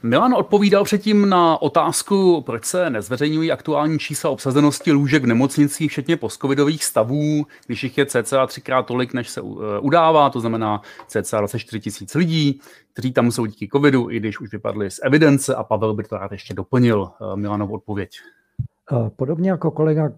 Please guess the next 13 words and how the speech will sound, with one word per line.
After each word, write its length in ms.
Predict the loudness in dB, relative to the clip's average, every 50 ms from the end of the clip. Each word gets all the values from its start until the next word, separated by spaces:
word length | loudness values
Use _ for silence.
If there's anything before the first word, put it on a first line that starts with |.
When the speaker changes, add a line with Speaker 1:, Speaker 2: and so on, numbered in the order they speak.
| _ _ -2
Speaker 2:
eh, 180 | 0 0 0 -2
Kubek 380 | -2 -2 0 0 0 0 0
nemůžu 540 | 0 0 0 0 0 0 0 0 0 0 -2
říct, 200 | -4 -4 -4 -2
že 160 | -2 -2 -2
to 120 | 0 2 0
je 100 | 0 0
čtyřiadvacet 720 | -2 -4 -2 -2 0 0 -2 -2 -4 -6 -6 -8 -10 -10
tisíc 340 | -8 -8 -8 -6 -8 -8 -6
pacientů, 840 | -6 -6 -6 -4 -2 0 0 0 0 -2 -4 -4 -2 -2 -2 -2 -2
ale 200 | -2 0 0 0
že 220 | 0 0 0 0 -2
postcovidových 1000 | -2 -4 -6 -6 -6 _ -4 -2 0 0 2 0 0 0 0 -2 -2 -4 -12